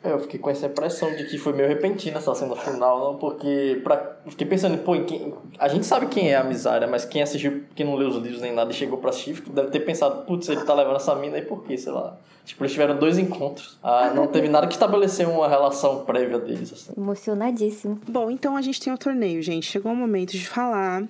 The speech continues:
Speaker 3: A sequência do torneio, ela mescla, condensa diferentes torneios que aconteceram, é, no Fogo e Sangue. Ela é baseada base-, principalmente no torneio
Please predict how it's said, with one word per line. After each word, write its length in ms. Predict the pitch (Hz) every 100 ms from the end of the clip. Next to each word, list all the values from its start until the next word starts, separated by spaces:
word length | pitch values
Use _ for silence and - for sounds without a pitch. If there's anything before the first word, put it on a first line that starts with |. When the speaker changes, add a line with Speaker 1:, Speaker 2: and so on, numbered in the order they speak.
| _
Speaker 3:
A 100 | 226
sequência 380 | 233 - - 294
do 80 | 262
torneio, 580 | - 220 196 208 233 208
ela 160 | 190
mescla, 520 | 196 190 180 190 -
condensa 520 | 226 - 196 170 190 -
diferentes 600 | 180 - 180 202 - -
torneios 480 | 202 175 165 196
que 60 | -
aconteceram, 680 | 175 - - - 160 175 240 - _
é, 560 | 175 165 160 156 156 156
no 100 | 165
Fogo 280 | - 180 165
e 40 |
Sangue. 560 | - - 170 175 226 285 _
Ela 160 | 220
é 40 | 240
baseada 400 | 220 220 214 202
base-, 380 | 190 190 240 - - 185 185 196
principalmente 680 | - 254 311 311 247 226 -
no 100 | 208
torneio 600 | 202 202 196 190 185 185